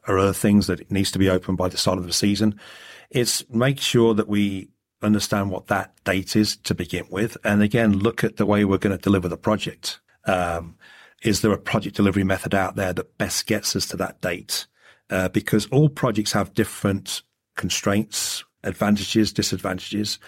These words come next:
And it's about looking at those holistically and say, "Which ones can I live with? Which ones can I live without?" The push and pull of the different levers. So automatically say, you know, that, uh, yes, I've got the right delivery method. I've got the right team on. I know when I've gotta bring the right team on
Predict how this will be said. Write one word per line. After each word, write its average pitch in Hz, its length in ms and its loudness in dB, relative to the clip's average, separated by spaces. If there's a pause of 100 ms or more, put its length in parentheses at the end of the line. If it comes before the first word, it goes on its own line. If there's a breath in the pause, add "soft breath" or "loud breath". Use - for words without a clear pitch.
(220 loud breath)
And 107 140 2
it's 104 160 2
about 117 400 0
looking 107 400 2
at 101 120 -4
those 92 340 0
holistically 98 680 -2
and 85 80 -8
say, 98 160 -2 (160)
"Which - 260 0
ones 110 300 4
can - 180 0
I 87 80 -2
live 101 300 -2
with? 117 180 0
Which 104 200 -6
ones 98 180 0
can - 140 -4
I 85 40 -2
live 90 200 -2
without?" 90 500 -2 (280 soft breath)
The - 80 2
push - 280 2
and 90 140 2
pull 107 160 6
of 92 60 2
the 98 60 2
different 92 320 0
levers. 92 500 -2 (360 loud breath)
So - 180 2
automatically 107 360 2
say, 107 260 4
you 104 240 2
know, 92 220 -2 (240)
that, - 260 -2 (260)
uh, 98 360 0
yes, 104 240 2
I've 98 160 -2
got 104 140 -2
the 104 100 4
right 101 200 4
delivery 101 320 2
method. 101 380 0
I've 98 140 -4
got 95 120 -4
the 98 100 -4
right 95 220 0
team 104 380 2
on. 101 260 -2
I 95 100 0
know 95 200 2
when 98 140 0
I've 90 160 -4
gotta 87 180 -2
bring 104 300 0
the 101 100 4
right 104 220 2
team 113 280 2
on 107 200 0